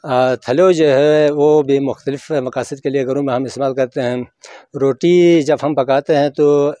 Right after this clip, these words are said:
मेन मकसद जो है, उसमें रोटी इसके अंदर डाल के उसके ऊपर कोई कपड़ा डाल के उसको रोटी को महफूज करने के लिए हम इसको इस्तेमाल करते हैं। और दूसरा, आप जो नज़र आ रहा है, उसके अंदर सब्ज़ी वगैरह काट के उसको सुखाने के लिए उसको हम, अ, इस्तेमाल करते हैं। <clears throat>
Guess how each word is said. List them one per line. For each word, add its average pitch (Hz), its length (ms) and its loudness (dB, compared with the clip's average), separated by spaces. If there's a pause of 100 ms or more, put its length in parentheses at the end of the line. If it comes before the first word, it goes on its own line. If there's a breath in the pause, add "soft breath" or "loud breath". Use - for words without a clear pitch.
मेन 160 220 0
मकसद 147 280 -2
जो 139 220 -2
है, 139 140 0
उसमें 139 320 -6
रोटी 131 320 -4
इसके 139 220 -6
अंदर 135 180 -4
डाल 131 220 -4
के 135 100 -6
उसके 135 180 -10
ऊपर 131 120 -8
कोई 131 180 -8
कपड़ा 131 280 -10
डाल 127 220 -6
के 135 160 -4 (420 loud breath)
उसको 143 200 -2
रोटी 127 180 -2
को 147 120 -2
महफूज 139 280 -4
करने 139 220 -2
के 139 100 -6
लिए 135 320 -2 (140)
हम 131 160 -8
इसको 139 200 -8
इस्तेमाल 135 280 -4
करते 131 280 -4
हैं। 127 240 -6 (420 loud breath)
और 139 140 0
दूसरा, 151 460 2
आप 143 180 -6
जो 139 420 -2
नज़र 131 200 -2
आ 156 40 2
रहा 147 80 2
है, 151 60 2
उसके 147 180 -4
अंदर 143 260 -2
सब्ज़ी 143 340 -4
वगैरह 139 360 0
काट 127 240 -6
के 151 100 -6
उसको 143 220 -4
सुखाने 135 360 -4
के 143 80 -2
लिए 143 180 0
उसको 135 340 -4 (480 loud breath)
हम, 131 260 -4
अ, 127 40 -6 (360)
इस्तेमाल 147 340 -2
करते 143 280 -4
हैं। 127 220 -4 (920)
<clears throat> 180 360 -8